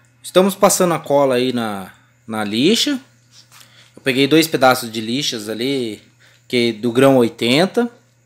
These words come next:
É, esse disco eu já tinha feito há algum tempo. Como vocês podem ver, ele tá até com, com o próprio papel da lixa ali.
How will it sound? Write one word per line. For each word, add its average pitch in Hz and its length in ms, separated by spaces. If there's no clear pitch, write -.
É, 127 500
esse 151 280
disco 147 580
eu 147 720
já 143 140
tinha 151 180
feito 143 300
há - 20
algum 123 240
tempo. 135 540
Como 127 160
vocês 123 160
podem 131 300
ver, 131 140
ele 123 160
tá 131 100
até 135 240
com, 117 560
com 110 100
o - 20
próprio 156 240
papel 139 300
da 123 140
lixa 127 340
ali. 143 340